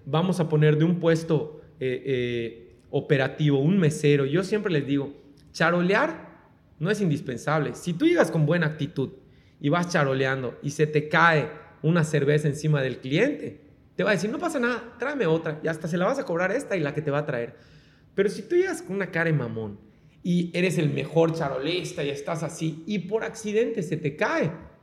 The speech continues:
No solo no te van a pagar esta, se va a parar el cliente, te va a armar un problema, se va a dar la vuelta y se va a ir. Entonces, yo creo que la actitud, en términos generales, es muy importante. Y por eso yo siempre he procurado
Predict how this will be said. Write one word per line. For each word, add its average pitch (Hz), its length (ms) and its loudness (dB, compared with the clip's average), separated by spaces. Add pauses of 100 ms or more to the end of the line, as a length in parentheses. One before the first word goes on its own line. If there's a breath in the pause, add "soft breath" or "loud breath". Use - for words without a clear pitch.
(240 soft breath)
No 226 240 4
solo 311 220 6
no 196 160 4
te 196 80 2
van 185 140 2
a 160 80 0
pagar 156 240 2
esta, 226 240 0
se 180 100 -4
va 190 80 2
a 196 80 -4
parar 160 280 2
el 139 100 -4
cliente, 175 340 -4
te 165 120 -4
va 175 80 -2
a - 20 0
armar 180 180 -4
un 175 140 -2
problema, 160 380 -2
se 165 100 -6
va 170 80 -4
a - 20 -4
dar 175 80 -6
la 143 60 -4
vuelta 156 240 -6
y 151 40 -14
se 135 120 -8
va 131 80 -4
a 123 60 -6
ir. 117 120 -10 (220 soft breath)
Entonces, 180 240 0
yo 240 200 -2
creo 254 220 -6
que 180 100 -4
la 147 120 2
actitud, 202 680 -4 (420)
en 143 240 2
términos 165 420 0
generales, 151 640 -4 (280 loud breath)
es 156 140 -2
muy 160 180 4
importante. 123 640 -4 (180 loud breath)
Y 170 120 2
por 185 200 0
eso 220 200 0
yo 208 160 2
siempre 196 340 0
he - 20 -10
procurado 139 680 0